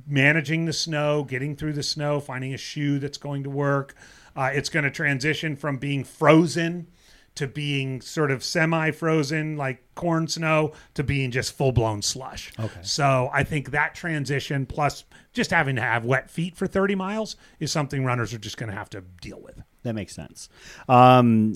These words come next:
Speaker 2: uh, pivoting to the field, I guess we can just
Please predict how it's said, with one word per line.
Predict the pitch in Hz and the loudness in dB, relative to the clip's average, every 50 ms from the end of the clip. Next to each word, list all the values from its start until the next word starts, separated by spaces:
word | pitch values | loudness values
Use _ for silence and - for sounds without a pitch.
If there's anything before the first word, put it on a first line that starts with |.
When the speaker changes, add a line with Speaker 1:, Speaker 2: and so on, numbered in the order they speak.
| - - | -4 -6
Speaker 2:
uh, | 117 120 - - | -6 -6 -2 2
pivoting | - 185 190 208 202 196 180 160 | 2 4 6 6 6 6 4 2
to | - - 180 170 147 | 2 4 4 4 4
the | 135 139 | 4 0
field, | - - - 143 143 135 120 120 117 123 - - - - - _ | -2 0 4 6 6 8 8 6 4 2 -6 -14 -20 -20 -10 _
I | - 156 151 | 2 2 4
guess | 156 196 202 - | 4 4 2 2
we | 254 208 | 0 0
can | 202 170 | 2 2
just | 165 143 - | 2 0 -2